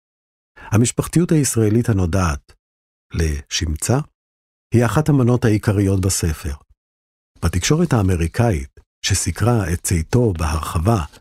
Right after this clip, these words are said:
תומצת המסר לשלוש מילים קליטות. Thanksgiving every week. ארוחת חג הודיה בכל שבוע.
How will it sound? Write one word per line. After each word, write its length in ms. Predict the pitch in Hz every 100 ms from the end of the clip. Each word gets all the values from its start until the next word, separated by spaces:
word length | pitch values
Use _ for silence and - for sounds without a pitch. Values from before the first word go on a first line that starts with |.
| _ _ _
תומצת 380 | - 120 - 151 151
המסר 460 | 101 107 113 147 139
לשלוש 500 | 117 - 90 123 -
מילים 280 | 98 98 104
קליטות. 640 | - 104 101 87 73 - - _ _ _ _ _ _ _ _
Thanksgiving 680 | 139 156 156 131 139 131 131 123 _ _ -
every 280 | 101 98 90
week. 380 | 80 73 - - _ _ _ _ _ -
ארוחת 360 | - 92 117 107
חג 220 | 107 92
הודיה 420 | 87 82 107 147
בכל 340 | 120 90 98
שבוע. 440 | 98 - 80 73